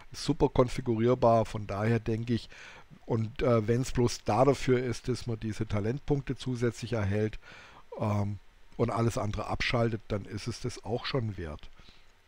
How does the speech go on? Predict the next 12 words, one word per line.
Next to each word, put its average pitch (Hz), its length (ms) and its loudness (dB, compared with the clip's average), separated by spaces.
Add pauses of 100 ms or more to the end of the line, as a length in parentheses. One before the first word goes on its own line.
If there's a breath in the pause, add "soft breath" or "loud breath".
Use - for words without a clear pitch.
(400)
Ich 135 160 4
hoffe, 165 180 6 (520 loud breath)
diese 139 280 8
Folge 131 460 6
war 117 180 2
informativ 123 840 0
und, 127 520 -2
äh, 117 300 2 (640 loud breath)
hat - 400 -6
euch 113 540 -2 (120)
zumindest, 113 800 -6
ähm, 101 460 -4